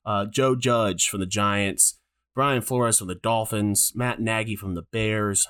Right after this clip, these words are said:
Mike Zimmer from the Vikings, Vic Van-, uh, Fangio from the Broncos, Urban Meyer from the Jags. Wow,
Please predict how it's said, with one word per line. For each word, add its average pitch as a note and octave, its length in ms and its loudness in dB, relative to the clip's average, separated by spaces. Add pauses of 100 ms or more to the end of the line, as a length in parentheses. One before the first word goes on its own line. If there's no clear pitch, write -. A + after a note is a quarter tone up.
(120)
Mike C#3 300 -2
Zimmer A2+ 280 -2
from F#2+ 160 -8
the E2+ 100 -6
Vikings, G#2 720 -2 (400)
Vic C#3+ 300 -2
Van-, A#2+ 240 -2
uh, G2+ 200 0
Fangio A#2+ 440 0
from G#2 100 -6
the F#2+ 80 -2
Broncos, G2 540 -4
Urban A#2 280 0
Meyer G#2 360 0
from G#2 160 -4
the E2+ 100 -6
Jags. A2+ 580 0 (140)
Wow, F#2 280 -2